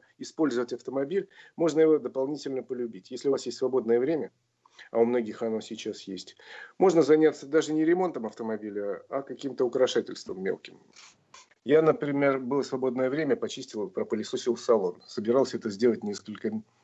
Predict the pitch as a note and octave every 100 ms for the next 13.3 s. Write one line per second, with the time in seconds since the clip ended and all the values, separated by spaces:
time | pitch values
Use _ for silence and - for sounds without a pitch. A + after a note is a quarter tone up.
0 | _ C3 D#3 - - G#2+ G#2+ G#2+ B2 C3
1 | C3+ C3+ B2 D#3+ C#3 G#2+ A#2+ D3 - G#2+
2 | - G#2 G2+ - B2+ B2 G2+ - F2+ D#2
3 | - - - - - - - B2 A2 A2
4 | G#2+ C3 D#3 C3 D3+ - D3 A#2+ A2 -
5 | G#2 - G2 F#2+ G2+ D#3 C#3 C3+ C3+ B2
6 | C#3+ C3 B2+ A#2 G#2 - - A2 G2 G2
7 | F#2 - F#2 - C#3 C#3 C3 C3 D#3+ C#3
8 | A2+ A#2+ - B2 A2 A2+ G#2+ G#2+ C3 G#2+
9 | G2 _ _ - - - - A2+ - -
10 | D3 B2 - A#2+ C3 C#3+ A2 G#2+ A2+ -
11 | B2 A#2 - G#2+ - A2 G#2+ - - C3+
12 | - A2+ G#2 G2 G2 G2+ - G#2+ G#2+ A#2
13 | C#3 A#2